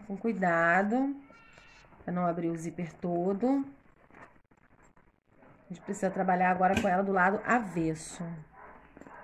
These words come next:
Sim, segura aqui onde está o zíper pra ele não fugir, tá? Pronto. Pode fechar agora um pouquinho, se você quiser,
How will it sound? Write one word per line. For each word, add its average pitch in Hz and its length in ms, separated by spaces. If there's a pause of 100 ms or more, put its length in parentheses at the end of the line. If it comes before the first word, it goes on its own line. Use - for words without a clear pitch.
(480)
Sim, - 360 (160)
segura 170 540
aqui - 280
onde 170 160
está - 200
o 160 80
zíper 175 380
pra 180 160
ele 185 100
não 196 180
fugir, 208 480 (920)
tá? 180 320 (2000)
Pronto. - 540 (1080)
Pode - 280
fechar 185 460
agora 165 280
um 165 40
pouquinho, 175 400
se - 100
você 175 240
quiser, 180 520